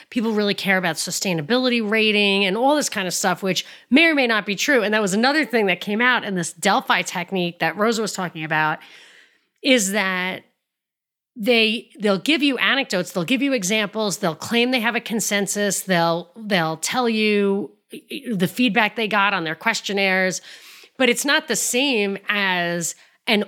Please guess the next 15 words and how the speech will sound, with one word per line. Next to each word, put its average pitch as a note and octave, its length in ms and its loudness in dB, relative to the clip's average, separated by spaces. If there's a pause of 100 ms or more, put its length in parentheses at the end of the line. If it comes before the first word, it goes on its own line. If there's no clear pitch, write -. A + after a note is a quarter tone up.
audited A3+ 480 2
referendum, G3 880 -2 (180)
<laughs> - 140 -2
you E4 320 4
know? E4 540 2 (400)
It's - 260 2
not. B3 480 0 (480)
And A3+ 340 2
a D#3+ 80 -4
lot D4+ 220 2
of C#4+ 60 -6
the C#4 80 -4
stuff - 260 -6
is G3 140 -6
beyond A3+ 720 -2